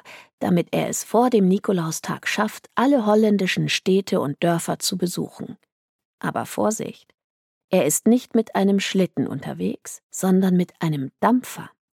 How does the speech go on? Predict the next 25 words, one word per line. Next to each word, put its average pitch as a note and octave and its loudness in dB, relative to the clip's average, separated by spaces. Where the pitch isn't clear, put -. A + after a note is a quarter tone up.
Jedes C4 2
Jahr B3+ 2
besucht G#3+ 0
er F#3 0
einen F#3+ 2
anderen D3 -2
Hafen - -8
und D#3+ -2
die D#3 -4
Kinder G3 4
begrüßen F#3 0
ihn E3+ 0
mit D#3+ -2
dem D#3 -2
Lied F#3+ -2
„Ein F3 2
Dampfschiff - -2
kommt“. - -10
Wie E3+ -2
kommt G3 -2
er F#4+ -4
zu - -4
diesem F3+ -2
ungewöhnlichen D#3 0
Gefährt? - -10